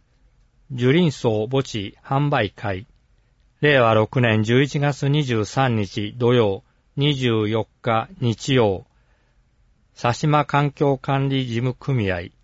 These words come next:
境町、五霞町、坂東市、古河市。佐島西条。電話、零二八零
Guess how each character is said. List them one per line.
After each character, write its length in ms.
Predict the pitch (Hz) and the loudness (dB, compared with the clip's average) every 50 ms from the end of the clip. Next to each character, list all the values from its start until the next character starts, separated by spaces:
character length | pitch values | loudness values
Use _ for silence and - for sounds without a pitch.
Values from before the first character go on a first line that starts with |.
| _ _ _ _ _ _ _ _ _ _ _ _ _ _ _ _ _ _ _ _ _ | _ _ _ _ _ _ _ _ _ _ _ _ _ _ _ _ _ _ _ _ _
境 440 | - - 123 - - 143 131 117 104 | -4 -4 -2 -2 0 0 2 2 2
町、 500 | 104 95 - - - - 98 95 117 - _ _ _ _ _ - | 2 0 -2 -4 -10 -10 -10 -10 -12 -14 _ _ _ _ _ -4
五 140 | 120 117 110 | -4 -2 0
霞 140 | - 147 | 0 0
町、 520 | 120 113 104 - - - - 101 95 107 - _ _ _ _ _ _ | 2 0 0 -2 -6 -8 -8 -8 -8 -10 -12 _ _ _ _ _ _
坂 200 | 123 117 117 127 139 | 0 2 2 2 4
東 240 | 131 143 131 117 104 | 4 4 2 2 2
市、 360 | - - - 110 95 98 - - _ _ _ | -2 -6 -8 -8 -10 -10 -12 -18 _ _ _
古 140 | - - 120 | -8 -4 0
河 120 | 120 131 131 | 0 0 0
市。 360 | - - - 104 92 - - _ _ _ _ _ _ _ _ _ _ _ _ _ | -2 -4 -8 -8 -10 -10 -12 _ _ _ _ _ _ _ _ _ _ _ _ _
佐 180 | - 131 127 | -2 -2 -2
島 280 | - - 156 151 151 143 | 0 0 0 2 2 2
西 280 | - - 156 135 117 | 0 0 -2 -2 -2
条。 380 | 98 92 95 90 85 85 101 - _ _ _ _ _ _ _ _ | -2 -6 -8 -8 -8 -10 -14 -18 _ _ _ _ _ _ _ _
電 260 | 127 117 113 117 117 110 | -2 0 2 4 4 4
話、 280 | 110 104 104 107 - _ _ _ _ _ _ _ | 4 2 2 0 -2 _ _ _ _ _ _ _
零 300 | - 123 131 147 156 156 | -2 0 0 2 2 0
二 240 | 151 160 151 123 107 | 0 0 0 0 0
八 380 | 80 - 107 104 - - - 120 | -2 -2 -4 -6 -6 -4 -4 -2
零 300 | 113 107 98 92 92 | 0 0 0 0 -2